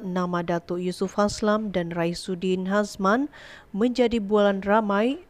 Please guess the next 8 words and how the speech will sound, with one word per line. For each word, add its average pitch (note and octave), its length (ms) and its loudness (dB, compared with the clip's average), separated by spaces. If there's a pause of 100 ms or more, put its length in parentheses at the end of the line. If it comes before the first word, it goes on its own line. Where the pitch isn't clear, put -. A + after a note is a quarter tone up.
(120)
semuanya G#3+ 800 0
gara-gara F#3 800 0 (400)
mereka B3+ 480 2
digelar G#3+ 560 4
sebagai F#3 560 -2
bapa F3+ 320 -2
mentua F3+ 560 -2
impian G3+ 640 0